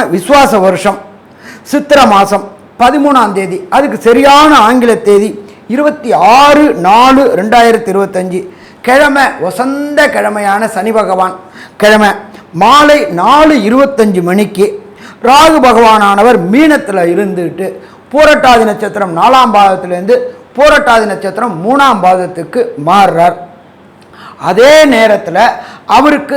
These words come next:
சதசப்தமத்துல இருக்கக்கூடிய கேது பகவான் இருக்கக்கூடிய ராசி கன்னியா ராசியில இருக்கார். கன்னியா ராசியில உத்தர நட்சத்திரம் ரெண்டாம் பாதத்திலேருந்து உத்தர நட்சத்திரம் ஒண்ணாம் பாதத்துக்கு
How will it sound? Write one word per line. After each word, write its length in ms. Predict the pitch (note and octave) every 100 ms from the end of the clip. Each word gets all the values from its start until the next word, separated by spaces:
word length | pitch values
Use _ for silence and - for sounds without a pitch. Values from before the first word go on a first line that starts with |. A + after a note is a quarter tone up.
| C4+
சதசப்தமத்துல 840 | G3 G3+ C#4+ A#3 G#3 C4+ B3+ A#3 G#3+
இருக்கக்கூடிய 500 | G3+ G#3 - F#3+ G3 G3+
கேது 240 | A3 B3 A3
பகவான் 360 | F3+ D#3+ F3+ A#3 - - - - - G#3
இருக்கக்கூடிய 560 | D4 - C#4+ A3 G#3+ F#3+
ராசி 300 | G3 A3 A#3+ C4+ - F#3
கன்னியா 300 | B3 D#4+ D4 A3
ராசியில 400 | G3 G3+ G#3 F3+
இருக்கார். 320 | - F3+ E3+ - - -
கன்னியா 320 | A#3+ D4 E4 D#4+ B3
ராசியில 480 | A3+ A3 A3 C4 C4 A3
உத்தர 280 | - D4+ C#4
நட்சத்திரம் 480 | A3+ A#3 - C4 C4+ - - - - -
ரெண்டாம் 420 | F#3+ B3+ D#4 C#4 A3+
பாதத்திலேருந்து 580 | A3+ A3+ G3+ G#3 B3 C4
உத்தர 220 | G#3+ D4 D4
நட்சத்திரம் 420 | A#3+ A3+ G#3+ A#3 C4+ - D3+
ஒண்ணாம் 400 | B3 D4+ D4+ A3
பாதத்துக்கு 600 | G3+ G3+ G3 G3 -